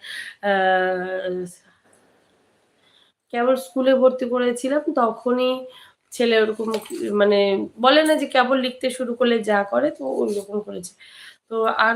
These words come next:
তোমার বাড়ি কোথায়? আমার বাড়ি উত্তর দিনাজপুর বলে দিলাম তো দাদা ভাই। তোমার,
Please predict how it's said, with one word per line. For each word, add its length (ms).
তোমার 240
বাড়ি 260
কোথায়? 320
আমার 160
বাড়ি 180
উত্তর 340
দিনাজপুর 460
বলে 240
দিলাম 260
তো 100
দাদা 200
ভাই। 200
তোমার, 380